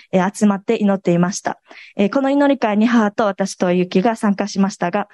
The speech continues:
えー、十代の若者が参加するのは初めてだったらしくて、とても喜んでくださいました。えー、この写真の三人の真ん中の一人は、えー、ユースパスターで、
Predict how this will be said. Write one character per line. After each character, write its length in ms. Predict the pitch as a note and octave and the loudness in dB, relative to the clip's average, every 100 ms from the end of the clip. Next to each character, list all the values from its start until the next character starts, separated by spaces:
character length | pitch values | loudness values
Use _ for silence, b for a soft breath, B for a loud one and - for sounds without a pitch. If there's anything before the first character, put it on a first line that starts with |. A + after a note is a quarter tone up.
| B B - | B B 0
え 140 | F3+ | 0
ー、 40 | E3+ | 2
十 240 | G3 C4+ | 4 4
代 180 | A#3 G3 | 2 2
の 140 | F#3+ | 2
若 240 | F#3+ F#3 A3 | 0 0 0
者 260 | G#3+ F#3+ | 2 2
が 220 | F3+ G3 | 2 -2
参 220 | F#3 G#3+ G#3 | 0 2 2
加 100 | G#3 | 2
す 140 | G#3 | 2
る 60 | F#3 | 2
の 40 | |
は 60 | F3+ | 2
初 200 | G#3+ A3+ | 2 4
め 120 | A3+ | 4
て 100 | F#3+ | 2
だ 100 | E3+ | -2
っ 60 | E3 | -2
た 120 | F3+ | -2
ら 100 | F3 | -2
し 100 | - | -4
く 120 | - | -4
て、 160 | G#3 F3+ | -4 -2
と 160 | G#3 | -4
て 100 | G#3 | -2
も 160 | G#3 G#3 | 0 2
喜 300 | G3+ G3+ G#3 | 0 0 -2
ん 80 | G3 | 0
で 100 | G#3 | 0
く 80 | |
だ 140 | G3 F3+ | 0 -2
さ 160 | - | 0
い 40 | E3+ | 0
ま 120 | F3+ | 0
し 80 | - | -2
た。 160 | - - _ _ _ _ _ _ _ _ | -6 -8 _ _ _ _ _ _ _ _
え 80 | G3+ | -2
ー、 40 | |
こ 100 | G3+ | 2
の 80 | B3+ | 2
写 160 | C4 C#4 | 2 0
真 320 | - C#4+ C#4+ | 0 0 2
の 140 | D4 | 2
三 260 | B3+ C#4 C4 | 2 2 4
人 160 | C4 A3 | 6 4
の 200 | G3+ - | 2 2
真 140 | G#3+ | 2
ん 40 | A3 | 2
中 240 | A3+ B3 | 0 0
の 120 | A#3+ | 0
一 220 | A#3+ - | 0 -2
人 140 | A#3 F#3+ | 0 2
は、 180 | G#3 - B B _ | 0 -2 B B _
え 160 | F3+ E3 | 0 4
ー、 0 | |
ユ 160 | G3+ | 4
ー 20 | B3 | 2
ス 140 | - | 0
パ 140 | - | -6
ス 100 | B3 | -6
タ 180 | - E3+ | -4 -4
ー 40 | E3 | 0
で、 200 | F#3+ | -2